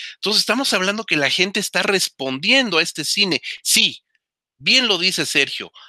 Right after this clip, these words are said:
hay comedia, hay terror, hay mucha comedia clase mediera, hay, si ustedes quieren, comedia bobalicona, hay románticos, hay terror, hay acción,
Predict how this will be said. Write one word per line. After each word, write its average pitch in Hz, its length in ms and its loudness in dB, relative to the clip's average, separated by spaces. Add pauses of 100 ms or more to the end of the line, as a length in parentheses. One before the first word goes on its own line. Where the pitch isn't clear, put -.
(100)
hay 196 180 2
comedia, 123 800 0
hay 165 220 -2
terror, 123 440 -8
hay 127 120 -4
mucha 196 360 -4
comedia 143 380 -4
clase - 340 -4
mediera, 123 600 2 (480)
hay, - 240 2
si 147 160 -2
ustedes 165 360 0
quieren, 151 280 -2
comedia 139 400 0
bobalicona, 131 840 0
hay 143 180 2
románticos, 123 1080 -2 (260)
hay 156 220 2 (100)
terror, 131 580 -2 (140)
hay 143 240 2
acción, 135 680 0